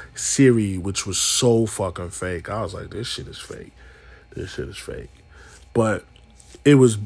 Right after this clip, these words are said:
loosely, and when I say loosely, it was loosely based off a true story. The point is,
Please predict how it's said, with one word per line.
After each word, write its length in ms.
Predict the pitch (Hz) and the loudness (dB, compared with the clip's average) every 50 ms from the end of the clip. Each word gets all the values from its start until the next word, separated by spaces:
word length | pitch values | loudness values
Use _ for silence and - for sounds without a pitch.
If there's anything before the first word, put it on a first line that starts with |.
| - - - | -8 -4 0
loosely, 880 | 135 135 139 147 165 185 196 190 165 139 - - 120 120 113 104 104 | 4 6 8 8 10 10 10 10 8 6 4 2 2 2 2 2 0
and 200 | 107 104 107 110 | 0 0 0 2
when 80 | 120 131 | 4 6
I 100 | 156 180 | 6 6
say 280 | 170 - - 131 117 117 | 4 4 2 4 4 4
loosely, 500 | 117 127 135 131 120 - - - 95 95 | 6 6 8 8 6 2 0 -2 -2 -2
it 60 | 98 | 0
was 180 | 101 101 92 | -2 -2 -2
loosely 440 | 92 107 110 110 107 - - 92 80 | -2 -2 -2 -2 -2 -4 -8 -8 -8
based 360 | 80 - 85 85 - - - | -8 -8 -8 -6 -6 -8 -8
off 220 | 71 - - - - | -8 -10 -12 -14 -16
a 60 | - | -14
true 260 | - - - 73 67 | -12 -12 -12 -12 -12
story. 480 | - - - 71 65 60 - - - - - - - - - - - - - | -12 -12 -10 -10 -12 -12 -14 -16 -18 -20 -20 -20 -20 -20 -20 -20 -20 -12 -10
The 80 | - 98 | -8 -6
point 380 | 101 - - 160 156 151 139 - | 0 4 6 6 6 6 4 4
is, 460 | 139 139 135 127 120 110 107 104 | 6 6 6 6 4 2 0 -2